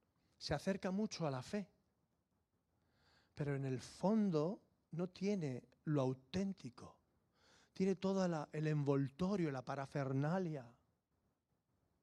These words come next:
pero no es la fe.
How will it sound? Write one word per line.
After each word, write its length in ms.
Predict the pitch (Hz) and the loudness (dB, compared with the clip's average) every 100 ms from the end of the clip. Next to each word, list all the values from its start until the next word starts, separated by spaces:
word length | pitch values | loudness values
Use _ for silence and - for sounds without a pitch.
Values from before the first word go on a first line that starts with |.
| _ _ _ _ _ _ _ _ _ | _ _ _ _ _ _ _ _ _
pero 220 | 151 139 | -10 -8
no 240 | 143 156 190 | -4 -2 0
es 520 | 214 156 - - - _ _ _ _ _ _ _ _ _ _ _ _ _ _ _ _ _ _ | 0 -2 -8 -12 -18 _ _ _ _ _ _ _ _ _ _ _ _ _ _ _ _ _ _
la 140 | 127 | -12
fe. 360 | - 101 - | -10 -14 -16